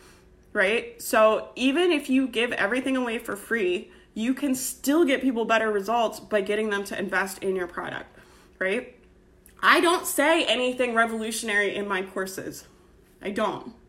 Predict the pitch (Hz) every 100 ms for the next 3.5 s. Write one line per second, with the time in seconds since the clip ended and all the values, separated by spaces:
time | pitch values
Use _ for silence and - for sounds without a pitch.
0 | _ _ _ _ 240 254 262 170 - -
1 | _ - 202 196 - 233 - 262 277 277
2 | 302 254 240 233 220 208 202 208 220 202
3 | 175 - 214 208 170